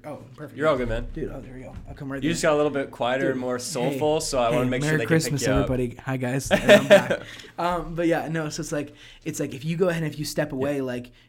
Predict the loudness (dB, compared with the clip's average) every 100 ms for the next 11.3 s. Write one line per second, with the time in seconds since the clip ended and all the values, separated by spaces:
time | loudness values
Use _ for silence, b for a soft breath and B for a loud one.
0 | -12 -4 -2 -2 -2 -4 -4 -4 -6 -10
1 | -6 -4 -4 -4 -4 -8 -8 -8 -8 -10
2 | -8 -6 -6 -8 -6 -6 -6 -10 -10 -8
3 | -6 -6 -8 -8 -10 -12 -12 -12 -12 -12
4 | -10 -12 -8 -4 -4 -4 -6 -6 -6 -4
5 | -2 -2 -6 B B -12 -10 -4 -2 -2
6 | -2 -4 -4 -8 -8 -4 -4 -4 0 2
7 | 2 2 -2 -6 -6 -6 -6 -6 -10 -10
8 | -10 -10 -10 -10 -10 -12 -14 -18 -20 B
9 | B B -6 -4 -4 -4 -6 -6 -8 -8
10 | -10 -12 -10 -12 -12 -10 -8 -8 -8 -8
11 | -4 -4 -6